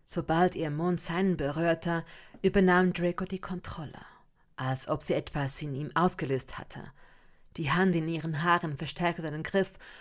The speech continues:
und er zog sie noch näher zu sich auf seinen Schoß.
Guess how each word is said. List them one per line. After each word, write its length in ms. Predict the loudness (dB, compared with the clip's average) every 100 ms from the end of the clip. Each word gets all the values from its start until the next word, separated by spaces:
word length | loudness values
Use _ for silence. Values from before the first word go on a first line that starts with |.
| -20 -6
und 180 | 0 4
er 180 | 4 4
zog 280 | 2 2 0
sie 180 | -2
noch 260 | 0 0 -2
näher 320 | 0 2 0
zu 200 | -2 -4
sich 460 | -2 -4 -8 -12 -16
auf 60 | -12
seinen 300 | -10 -8 -8
Schoß. 640 | -8 -10 -10 -10 -10 -12